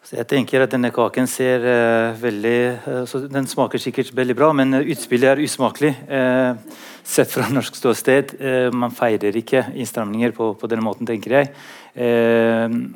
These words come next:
og jeg, jeg tror ikke velgere blir så begeistret av den type signaler, eh, men i, i Norge så var det sterke reaksjoner da Sylvi Listhaug la ut et bilde, eh,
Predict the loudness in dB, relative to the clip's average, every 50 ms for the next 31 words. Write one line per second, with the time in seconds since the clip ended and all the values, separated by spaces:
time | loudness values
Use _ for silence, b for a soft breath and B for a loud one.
0 | -12 -8 -4 -4 -4 -4 -6 -10 -12 -6 -4 -4 -4 -4 -6 -12 -6 -4 -2 -2
1 | -2 -2 0 0 2 2 2 0 0 -2 -4 -2 0 0 0 0 0 0 0 2
2 | 0 0 -2 -4 0 2 2 2 2 0 B B B B B B B B B -6
3 | -4 0 2 4 4 4 4 0 -4 -6 -4 -2 0 2 2 2 0 -4 -8 -6
4 | -4 -4 -4 -4 -4 -6 -6 -6 -2 0 2 2 2 2 4 2 2 0 -2 -10
5 | -8 -6 -4 -4 -2 -2 0 0 -2 -2 -4 -6 -6 -4 -2 -2 -2 0 0 2
6 | 2 2 2 -2 0 2 2 2 4 2 0 0 0 -2 -2 0 0 -2 -2 -2
7 | -2 -4 -4 -4 -4 -4 0 0 0 0 -2 -4 -8 -6 -6 -4 -4 -6 -6 -4
8 | -4 -4 -2 -2 -2 -2 -2 -2 -4 -6 -10 -10 -6 -8 -6 -6 -4 -4 -2 -2
9 | -4 -4 -6 -4 -2 -2 -2